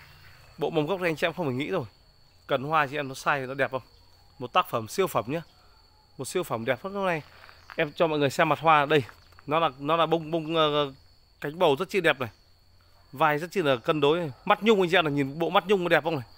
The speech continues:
Mắt nhung, mắt tràn viền nhá, mắt nó tràn kín viền luôn nhá, đẹp quá phê luôn.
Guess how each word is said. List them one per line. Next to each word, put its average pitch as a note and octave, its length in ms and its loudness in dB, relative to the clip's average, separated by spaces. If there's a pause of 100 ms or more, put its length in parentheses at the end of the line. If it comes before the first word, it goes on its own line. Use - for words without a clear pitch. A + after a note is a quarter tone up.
(500)
Mắt G3 140 2
nhung, G3 200 2
mắt A3 160 4
tràn E3+ 180 6
viền D3+ 240 6
nhá, F3 160 -2
mắt F3 160 2
nó F3+ 180 -2
tràn D3 280 4
kín F#3 200 0
viền G3 220 6
luôn E3+ 160 2
nhá, F3 120 -4
đẹp D3 260 2
quá G3+ 140 4
phê B3 240 4
luôn. G3+ 180 0